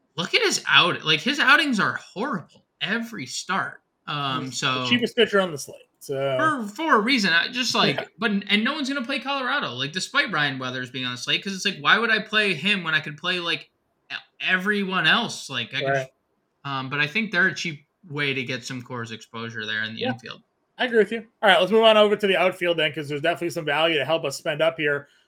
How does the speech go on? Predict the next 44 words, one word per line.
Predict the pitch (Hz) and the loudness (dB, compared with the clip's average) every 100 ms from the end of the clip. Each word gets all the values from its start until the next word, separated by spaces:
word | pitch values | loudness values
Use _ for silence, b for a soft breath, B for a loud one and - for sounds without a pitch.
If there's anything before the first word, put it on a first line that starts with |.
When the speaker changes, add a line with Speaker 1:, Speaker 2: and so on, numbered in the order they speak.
| _ | _
Speaker 2:
Uh, | 170 160 | 4 6
Acuna | 156 196 196 196 | 4 4 4 6
at | 190 190 | 4 2
sixty-seven | 185 196 160 180 | -6 -4 -2 -2
hundred | 165 190 165 | -4 -2 -2
against | 170 156 | -2 -4
Sandoval, | 175 180 175 175 170 | -2 -2 0 2 2
sixty-seven | - 208 - 185 - - - 190 202 190 | -2 -6 -8 -16 -16 -14 -14 -14 -12 -12
hundred | - 160 185 135 | -14 -16 -14 -12
dollars. | 151 185 208 208 - _ _ _ | -8 -4 -2 -4 -8 _ _ _
Are | 175 | 6
Speaker 1:
We're | 202 | 8
Speaker 2:
we | |
Speaker 1:
gonna | - | 10
get | 302 | 8
Speaker 2:
closing, | 190 | 8
Speaker 1:
seven, | - 175 170 - _ | 8 8 6 0 _
we're | 165 190 | 2 4
gonna | 202 | 8
Speaker 2:
are | |
Speaker 1:
get | 196 | 6
Speaker 2:
we, | 269 | 8
Speaker 1:
seven | - 107 - | 4 0 0
K. | |
Speaker 2:
are | 190 | 4
we | 302 | 6
closing | - 262 269 226 | 6 8 6 4
in | 233 | 2
on | 247 | 2
a | 214 | 2
seven | 208 202 214 | 6 4 4
K? | 196 196 202 233 _ _ _ | 2 4 4 0 _ _ _
Speaker 1:
Yeah, | 135 120 | 0 4
Speaker 2:
This | 226 | 4
Speaker 1:
we | 202 | 4
Speaker 2:
is | |
Speaker 1:
are. | |
Speaker 2:
gonna | 277 269 | 4 4
be | 254 | 6
like | 247 233 | 4 6
that | 208 208 | 4 4
time | 202 196 208 | 2 2 2
where, | 196 | 2
like, | 185 175 165 | 4 2 0